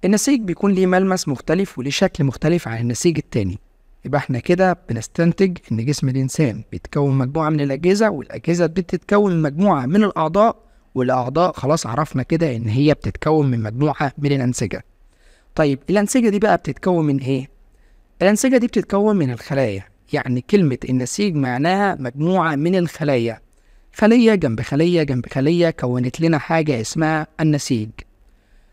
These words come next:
لو جينا احنا مسكنا الخلية دي وبصينا جواها هنلاحظ إن جواها حاجة اسمها عضيات، يعني تصغير عضي. كل خلية في جسم الإنسان بيكون عامل زي البيت اللي بيكون مستقل بنفسه،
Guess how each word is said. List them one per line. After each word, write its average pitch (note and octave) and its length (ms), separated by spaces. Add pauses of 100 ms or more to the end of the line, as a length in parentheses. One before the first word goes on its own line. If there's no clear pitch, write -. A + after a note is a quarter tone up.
(320)
لو F#3+ 120
جينا C#4+ 200
احنا A#3+ 240
مسكنا E3+ 500
الخلية C#3+ 420
دي F3 200
وبصينا F3 680 (200)
جواها D#3+ 520
هنلاحظ G3 500
إن C#3 120
جواها D#3 440
حاجة F3+ 420
اسمها F3 460 (180)
عضيات، D3 640 (300)
يعني B2 200
تصغير C#3 600
عضي. C3+ 540 (2250)
كل C#4 260
خلية E3+ 300
في C#3 60
جسم E3+ 240
الإنسان C#3 380
بيكون D#3 280
عامل D#3+ 320
زي C3 220
البيت A#2 360
اللي G#2+ 120
بيكون E3 320
مستقل E3 500
بنفسه، C#3 400